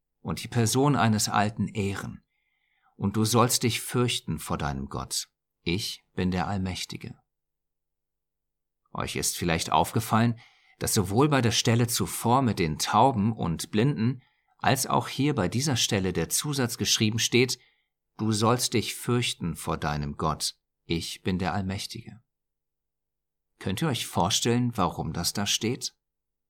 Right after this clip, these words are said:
Unser himmlischer Vater möchte uns damit klar machen, dass es Menschen gibt, die Schwächen haben, wie zum Beispiel, dass sie blind oder taub sind oder eben sehr alt geworden sind.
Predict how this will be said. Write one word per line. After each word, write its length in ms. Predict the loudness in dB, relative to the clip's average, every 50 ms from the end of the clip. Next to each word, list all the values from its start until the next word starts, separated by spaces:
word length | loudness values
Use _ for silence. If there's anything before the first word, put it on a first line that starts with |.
| _ _ _ _ _ _ _ _ _ _ _ _ _ _ _ _ _ _ _ _
Unser 240 | -6 -2 0 2 2
himmlischer 460 | 4 4 4 4 4 2 2 2 2
Vater 420 | 0 2 2 2 2 4 2 2 4
möchte 340 | 4 4 4 2 0 0 0
uns 200 | 2 0 0 2
damit 280 | 0 0 0 -2 -4
klar 320 | -10 -6 0 4 4 4 6
machen, 400 | 4 2 0 -2 -4 -6 -8 -10 _ _ _ _
dass 180 | -12 -10 -8 -6
es 160 | -4 -4 -2
Menschen 400 | 0 2 2 2 2 2 2 4
gibt, 260 | 4 2 2 0 -4 -10 -12 -18 _ _ _ _ _ -2
die 100 | 0 0
Schwächen 500 | 0 0 0 0 0 0 0 -2 0 2
haben, 420 | 2 2 2 2 0 -2 -2 -2
wie 100 | -4 -4
zum 180 | -2 0 0 4
Beispiel, 460 | 4 4 4 4 2 2 2 2 2
dass 200 | 2 0 0 0
sie 120 | 0 -2 -2
blind 480 | -2 -2 0 2 2 2 2 0 -2
oder 300 | -4 -2 -2 -4 -4 -4
taub 340 | -2 0 2 2 2 2 0
sind 320 | -2 0 0 0 0 -2 -6 _ _ _ _ _ _ _ _ -4
oder 240 | -2 0 0 0
eben 200 | 0 0 0 0
sehr 320 | 0 0 0 0 0 0 0
alt 260 | -2 -2 -4 -4 -8
geworden 380 | -8 -8 -8 -8 -8 -8 -8 -10
sind. 440 | -10 -10 -10 -10 -10 -10 -10 -12